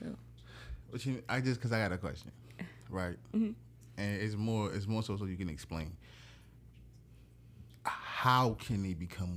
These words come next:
Speaker 2: more open? It's more of, like, what I'm wondering. Because it's like some, to some people, that shit come naturally. And
Speaker 1: Right,
Speaker 2: so,
Speaker 1: some
Speaker 2: like, how
Speaker 1: people
Speaker 2: can,
Speaker 1: is just
Speaker 2: how can somebody become more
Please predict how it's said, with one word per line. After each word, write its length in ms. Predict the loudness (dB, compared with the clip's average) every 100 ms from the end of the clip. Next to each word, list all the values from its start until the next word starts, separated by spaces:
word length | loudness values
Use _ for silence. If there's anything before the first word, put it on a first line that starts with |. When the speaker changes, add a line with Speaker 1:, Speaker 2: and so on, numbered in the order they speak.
| -4
Speaker 2:
more 160 | -6
open? 260 | -8 -8 -10 -12 -20 -20 -6
It's 180 | -4 -2 -2
more 380 | -2 0 -2
of, 140 | -4 -4
like, 220 | -6 -6 -12 -20 -20 -4
what 180 | 0 0
I'm 200 | -2 -4
wondering. 400 | -6 -8 -8 -10 -14 -20 -18 -12 -10 -2
Because 220 | 2 4
it's 140 | 4 4
like 240 | 2 2
some, 220 | 2 2
to 200 | 2 2
some 280 | 4 4 4
people, 300 | 4 4 4
that 160 | 4 4
shit 200 | 2 -2
come 280 | 0 0 2
naturally. 500 | 2 0 -4 -8 -10 -12 -18 -18 2
And 100 | 8
Speaker 1:
Right, 200 | 10 10
Speaker 2:
so, 120 | 8
Speaker 1:
some 80 | 10
Speaker 2:
like, 140 | 10 10
how 220 | 10 10
Speaker 1:
people 140 | 10
Speaker 2:
can, 80 | 10
Speaker 1:
is 60 | 10
just 200 | 8 8
Speaker 2:
how 60 | 4
can 160 | 2
somebody 420 | 2 4 6 4
become 380 | 4 2 4 4
more 280 | 6 4 4